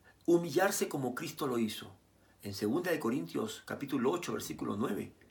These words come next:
dice que Cristo, siendo rico, se hizo pobre por amor a nosotros. ¿Para qué? Por medio de Él, nosotros fuésemos hechos ricos. ¿A qué se refiere?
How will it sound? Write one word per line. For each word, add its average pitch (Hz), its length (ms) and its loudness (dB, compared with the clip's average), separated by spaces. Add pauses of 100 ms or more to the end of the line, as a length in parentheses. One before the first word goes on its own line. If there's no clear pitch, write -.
(260)
dice 120 200 -4
que 104 140 -2
Cristo, - 480 -6 (280)
siendo 196 580 2
rico, 113 520 -2 (360)
se - 220 0
hizo 113 500 0
pobre 110 480 0 (140)
por 101 180 -2
amor 113 400 -2 (260)
a - 80 -10
nosotros. 101 600 -4 (720)
¿Para 92 240 -2
qué? - 280 -6 (140)
Por - 160 -8
medio 135 200 0
de 147 120 4
Él, 226 180 0 (360)
nosotros 135 400 -2
fuésemos - 480 -6
hechos - 260 -8
ricos. 120 280 -8
¿A 143 60 -8
qué 285 100 0
se - 120 0
refiere? 110 500 -4